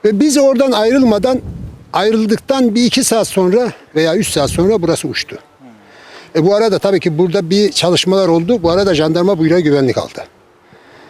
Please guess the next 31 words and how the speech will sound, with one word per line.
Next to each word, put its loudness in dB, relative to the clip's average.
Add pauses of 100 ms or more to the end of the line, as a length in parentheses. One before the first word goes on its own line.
(200)
Yani 0
herkes 0
burada 0 (1160)
bizce, 0 (320)
biz 0
sorumluluğumuzu 2
yerine 2
getirdik. -2
Onlar 0
da 0
önlemini 2
aldı. -4 (300)
Ha, -2
büyük 2
olasılıkla 2
ya 0
bir 2
araba 2
kalırdı 0
altında, 0
ya 0
bir -16
kamyon 0
kalırdı 0
veya 0
bir 0
yolcu 2
minibüsü 0
kalırdı, 0
otobüsü -2
kalırdı. 0